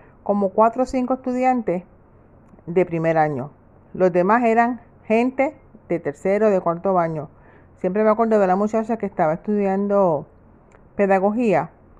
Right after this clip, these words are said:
No sé si sería que era de ciencias o algo, sé que tenía que coger precálculo. Y se había dado de baja ya dos veces, estaba a punto de graduarse y sin esa clase no se podía graduar y tenía que pasarla.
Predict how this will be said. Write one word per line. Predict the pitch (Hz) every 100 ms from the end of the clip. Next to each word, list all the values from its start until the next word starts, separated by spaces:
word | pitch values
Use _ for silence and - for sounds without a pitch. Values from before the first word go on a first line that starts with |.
| - -
No | 180 175
sé | -
si | -
sería | - 190 175
que | 180
era | 180
de | 165
ciencias | 165 185 190 190 220
o |
algo, | 226 233 190
sé | 190
que | 185
tenía | 208 202
que | 208
coger | 220 226 220
precálculo. | 175 165 165 160 156 127 - - - - - - -
Y | 202
se | 208
había | 185
dado | 180 202
de | 220
baja | 220 233
ya | 214 214 233
dos | 208 196 202
veces, | 240 269 233 220 - -
estaba | 175 175 170 170
a |
punto | 180 190 208
de | 208
graduarse | 214 220 233 254 240 196 196 _ - - -
y | 180
sin | - 180
esa | 160 190
clase | 190 202
no | 208
se | 202 202
podía | 208 208
graduar | 214 226 254 254 247 - - - - - - - -
y | 175 175 165
tenía | 170 156
que | -
pasarla. | 175 196 359 370